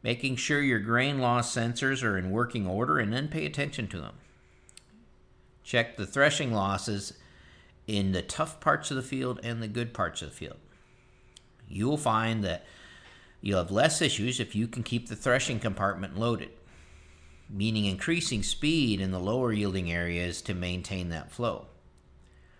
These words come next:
When you do this, though, recheck your header losses to see if they have gone up in that same area. Our goal is to try for less than two bushel harvest loss total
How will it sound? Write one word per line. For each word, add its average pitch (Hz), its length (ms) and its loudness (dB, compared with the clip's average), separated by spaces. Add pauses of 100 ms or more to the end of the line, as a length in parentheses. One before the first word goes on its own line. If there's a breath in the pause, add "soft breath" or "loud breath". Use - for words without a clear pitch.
(140 soft breath)
When 110 220 0
you 110 100 0
do 175 320 0
this, 98 280 -2
though, 87 280 -4
recheck 120 840 -2
your 127 120 -2
header 147 320 0
losses 73 480 -4
to - 120 -8
see 117 220 -4
if 107 100 -4
they 104 140 -4
have 95 160 -6
gone 80 300 -6
up 80 260 -6
in 85 120 -8
that 80 200 -10
same 78 240 -8
area. 76 280 -10 (460)
Our 104 200 2
goal 104 420 2
is 95 140 -2
to 85 160 -6
try 98 460 0
for - 300 -8
less 107 300 2
than 90 220 -2
two 131 200 -4
bushel 113 320 0
harvest 104 440 0
loss 107 420 -2 (340)
total 120 440 -2